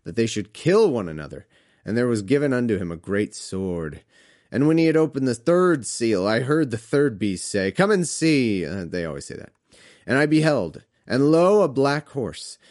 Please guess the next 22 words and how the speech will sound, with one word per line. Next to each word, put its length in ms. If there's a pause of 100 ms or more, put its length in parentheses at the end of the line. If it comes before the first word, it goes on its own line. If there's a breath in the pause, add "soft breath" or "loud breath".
(220 soft breath)
and 120
he 300
that 220
sat 360
on 220
him 240
had 160
a 60
pair 340
of 220
balances 560
in 60
his 120
hand. 380
Ooh, 180
that's, 300
uh, 240 (340 soft breath)
justice. 420 (280 loud breath)
It 100
must 280
be, 300
uh, 440